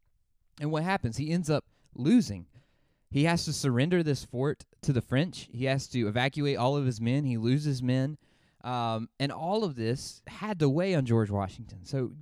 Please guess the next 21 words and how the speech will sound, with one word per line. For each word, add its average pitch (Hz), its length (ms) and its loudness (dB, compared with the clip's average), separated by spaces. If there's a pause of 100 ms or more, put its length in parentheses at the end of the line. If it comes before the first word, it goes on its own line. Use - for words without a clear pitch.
think 220 140 0
about 190 200 2
this. 120 180 2
His 135 120 -2
first 202 280 0
real 160 220 4
mission 147 380 2
as 120 180 2
a, 107 140 0 (140)
as, 113 360 -4
uh, 87 140 -6
somebody 156 380 0
who's 131 180 4
over 151 280 4
these 135 220 -2
troops - 440 2 (340)
is 131 140 -2
a 139 80 0
failure. 151 400 0
It's 110 140 -8
unsuccessful. 156 720 -4